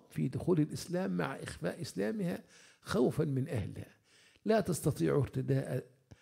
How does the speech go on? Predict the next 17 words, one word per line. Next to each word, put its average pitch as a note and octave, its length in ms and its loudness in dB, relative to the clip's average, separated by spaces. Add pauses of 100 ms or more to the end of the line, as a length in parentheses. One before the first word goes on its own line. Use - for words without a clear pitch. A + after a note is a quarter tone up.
(640)
الحجاب D3+ 600 2 (140)
ولا G3 180 6
الجهر C#3+ 420 2
بالدين C3 500 -2
لعيشها - 440 -4
معه، - 240 -12 (140)
وتسأل: - 360 -6 (420)
"هل A3 160 2
الوقت G3+ 400 8
مناسب D#3 460 2
للشهادة؟" C#3 720 0 (400)
وتخاف C3+ 460 -4
الصلاة C3+ 340 -2
بشكل - 460 -4
خاطئ، E3 420 -6 (120)
كيف B2+ 200 -2
ننصحها؟ - 520 -12